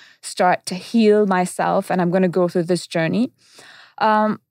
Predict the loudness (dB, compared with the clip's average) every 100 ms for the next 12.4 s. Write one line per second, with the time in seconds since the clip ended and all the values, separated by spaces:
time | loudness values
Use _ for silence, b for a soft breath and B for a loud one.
0 | -18 -6 0 4 4 4 2 2 2 2
1 | 2 0 0 0 0 -2 -4 -4 -2 -2
2 | -2 -2 -2 -4 -2 0 0 -2 -4 -6
3 | -6 -4 -2 0 0 -2 -2 -2 0 0
4 | 0 0 0 0 2 0 0 0 0 -2
5 | -2 -2 0 0 0 0 -2 -4 -16 -16
6 | -8 -4 -2 0 0 2 2 2 -2 0
7 | 0 -2 -4 -2 -2 0 0 -2 -2 0
8 | 2 2 0 B B B B B 0 2
9 | 2 0 0 0 2 4 2 0 0 0
10 | 2 0 0 0 2 2 0 0 -2 -4
11 | -2 0 2 2 2 0 -2 -2 -2 -2
12 | -4 -4 -4 -8